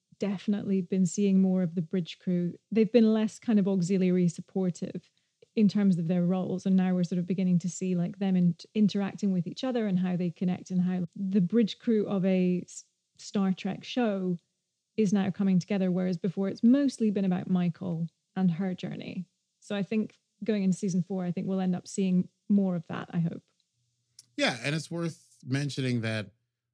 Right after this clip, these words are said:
Speaker 2: most S-, Star Trek series, it's a pretty stilted slamming together of characters. <laughs>
Speaker 1: Mm.
Speaker 2: Uh, especially, well, not the original series, but in the original series,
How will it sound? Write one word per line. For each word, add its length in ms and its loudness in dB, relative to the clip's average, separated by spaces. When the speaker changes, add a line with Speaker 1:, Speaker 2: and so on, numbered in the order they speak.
Speaker 2:
most 920 -2
S-, 260 -14
Star 360 -8
Trek 440 -6
series, 880 -4
it's 140 -10
a 60 -6
pretty 320 -6
stilted 760 -6
slamming 500 -4
together 580 -4
of 180 -6
characters. 800 -6
<laughs> 100 -14
Speaker 1:
Mm. 160 4
Speaker 2:
Uh, 460 -2
especially, 340 -4
well, 380 -2
not 280 -2
the 120 0
original 300 -2
series, 380 -6
but 160 -8
in 80 -4
the 80 -4
original 260 -6
series, 380 -12